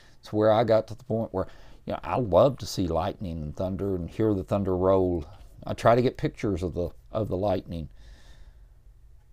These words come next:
But I was with my dad, so I knew I was gonna be safe.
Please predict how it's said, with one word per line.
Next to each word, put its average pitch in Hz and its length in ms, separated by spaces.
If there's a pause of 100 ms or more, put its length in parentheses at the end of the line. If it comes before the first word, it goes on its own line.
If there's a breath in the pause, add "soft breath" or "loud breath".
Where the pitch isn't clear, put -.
(500)
But 113 280
I 120 120
was 113 220
with 123 260
my 107 180
dad, 104 480
so 101 180
I 110 220
knew 98 340
I 87 140
was 95 180
gonna 76 180
be - 120
safe. - 580